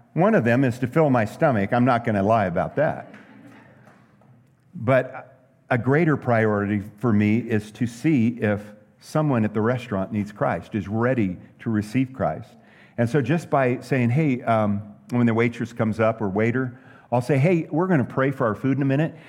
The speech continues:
Can we pray for you about something?" And I'll guarantee you, people, ev-, every one of them are shocked.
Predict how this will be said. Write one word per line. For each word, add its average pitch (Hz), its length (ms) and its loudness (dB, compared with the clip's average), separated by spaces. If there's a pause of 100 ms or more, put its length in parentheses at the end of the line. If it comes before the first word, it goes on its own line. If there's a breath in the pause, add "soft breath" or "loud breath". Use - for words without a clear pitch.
(140 loud breath)
Can 165 120 0
we 208 120 2
pray 185 240 0
for 202 140 -6
you 202 120 -4
about 190 220 -2
something?" 190 420 -6 (920 soft breath)
And 131 100 0
I'll 170 100 2
guarantee 160 540 0
you, 101 360 2 (600)
people, 135 460 -2
ev-, 127 200 0
every 147 240 0
one 135 220 0
of 98 80 -2
them 90 160 -6
are 92 60 -8
shocked. - 520 -6